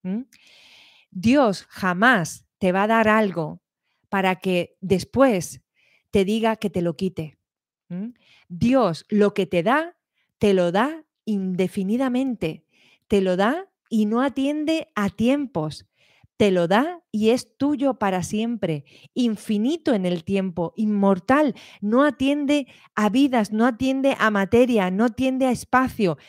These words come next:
Esos son, em, directrices de nuestro ego, de la materia. Dios jamás te va a entregar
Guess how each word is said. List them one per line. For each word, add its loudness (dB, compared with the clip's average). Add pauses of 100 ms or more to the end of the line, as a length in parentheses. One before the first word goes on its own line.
(320)
Esos -2
son, -2 (160)
em, -2 (760)
directrices 0
de 0
nuestro -4
ego, -2
de -4
la -2
materia. -4 (1400)
Dios 0
jamás -6
te -4
va -4
a -2
entregar -2